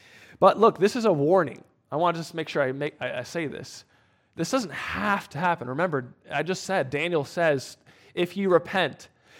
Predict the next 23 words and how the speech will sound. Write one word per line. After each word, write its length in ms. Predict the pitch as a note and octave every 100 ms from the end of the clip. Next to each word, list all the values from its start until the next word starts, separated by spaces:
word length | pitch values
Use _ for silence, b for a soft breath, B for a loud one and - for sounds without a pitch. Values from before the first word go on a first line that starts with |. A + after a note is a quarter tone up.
| B
if 160 | - F#3
you 80 |
begin 280 | E3 E3+ F#3+
practicing 580 | - F3 F3+ F3+ - E3
righteousness, 580 | D3 E3+ E3 C#3+ B2+ -
if 80 | F3
you 60 |
begin 280 | D#3+ E3 F#3
practicing 640 | - E3+ E3+ E3+ D#3 E3+
mercy, 540 | D3 D3+ E3+ - E3 D3+ B B
perhaps 440 | D#3+ D#3+ F3 F3 F#3
there 100 | E3+
may 160 | E3+
be, 240 | E3 D#3 -
may 180 | D#3 E3
be 140 | D#3
a 60 | C#3+
lengthening 400 | D3 D#3 C#3+ C#3
of 60 |
your 80 | C3+
prosperity." 560 | C3 C3 - C#3+ C3+ B2+
Perhaps 460 | - E3+ F3+ -
this, 300 | D#3+ E3+ -